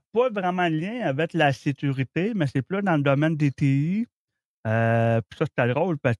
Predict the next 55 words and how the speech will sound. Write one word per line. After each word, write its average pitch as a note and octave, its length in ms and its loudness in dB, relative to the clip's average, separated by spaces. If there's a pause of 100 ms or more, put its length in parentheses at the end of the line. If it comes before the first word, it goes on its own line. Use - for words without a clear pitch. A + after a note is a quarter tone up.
que, B2+ 60 -2
euh, A#2 400 0
via, A#2 220 0
on A2 480 0
recule A#2 300 0
via A2+ 200 -2
genre A#2 260 0
dix G#2 240 -2
ans C3 220 2
que A2+ 100 -2
j'avais G#2+ 280 -2
fait A2+ 160 -2
mon A2 180 -2
cours. D3 440 -2 (680)
Il A2 40 -4
y - 40 0
avait G#2+ 100 0
un C3+ 180 6
de C#3 60 4
mes C3+ 140 6
cours D3+ 280 2
là-dedans, C3 380 0
c'était G#2+ 220 -4
du G#2+ 160 -6
câblage, A#2+ 600 2
euh, A2+ 180 0
structuré. C3 680 -2 (640)
Euh, G#2 640 0
mes A2 240 0
câbles C#3+ 340 4
à A#2+ 40 6
l'école, C3 360 2
ils A#2 80 -2
étaient G#2+ 680 0
number B2+ 360 2
one. D3 420 2 (580)
Mes A2 160 -2
câbles B2+ 320 2
après A#2 260 0
ça, C3 300 -2
au B2+ 160 0
niveau A#2+ 480 -2
de A2 280 -2
la A2 160 -2
compagnie, A#2 460 0
dans A2+ 220 2
mes, A2+ 300 0
dans A2+ 140 -2
mes A2 140 -2
routeurs, B2 520 -2
dans A2+ 180 0
mon A2 140 0
rad A2+ 200 0
de A#2 140 0
cheveux, A#2+ 500 0